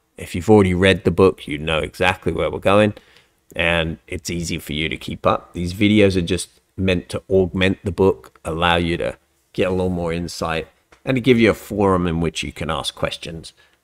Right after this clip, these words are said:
and find answers. If you're enjoying the course and you've made it here to chapter five, I appreciate that. Please give us a thumbs up for the,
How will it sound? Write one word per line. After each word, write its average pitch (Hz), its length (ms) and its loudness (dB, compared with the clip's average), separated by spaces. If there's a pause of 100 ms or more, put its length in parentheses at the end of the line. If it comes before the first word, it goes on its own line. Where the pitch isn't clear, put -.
(240)
and 78 360 -8
find 87 400 -2
answers. - 640 -8 (200)
If - 120 -8
you're 117 140 0
enjoying 98 540 -2
the 92 80 -2
course 98 440 -4
and 90 120 -8
you've - 120 -14
made 92 220 -2
it 85 140 -8
here 95 240 0
to 85 100 -4
chapter - 400 -8
five, 92 640 0 (880)
I 87 140 -2
appreciate 113 640 -2
that. 101 400 -2 (540)
Please 120 520 2
give 98 160 -4
us 95 140 -4
a 78 80 -6
thumbs 104 360 0
up 101 200 0
for - 140 -8
the, 80 180 -6